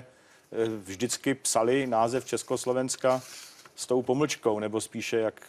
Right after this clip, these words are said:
slovensky se říká, spojovníkem. Tak jako se tak psalo Rakousko-Uhersko.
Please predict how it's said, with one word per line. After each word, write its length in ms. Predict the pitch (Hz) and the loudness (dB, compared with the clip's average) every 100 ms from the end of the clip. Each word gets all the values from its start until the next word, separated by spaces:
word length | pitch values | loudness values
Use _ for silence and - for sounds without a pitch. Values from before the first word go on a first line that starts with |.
| - | -12
slovensky 460 | - 110 110 - 113 | -4 -2 -2 -4 -4
se 140 | 110 | -4
říká, 300 | 113 - 123 | -4 0 0
spojovníkem. 720 | - 139 156 127 104 92 92 | 2 2 2 2 -2 -6 -6
Tak 140 | 92 - | -4 0
jako 220 | 117 120 | 2 2
se 140 | - | 0
tak 160 | 127 131 | 0 0
psalo 240 | - 139 | 2 4
Rakousko-Uhersko. 1000 | 135 131 147 139 147 156 156 127 - - | 4 4 0 0 0 2 2 0 -8 -12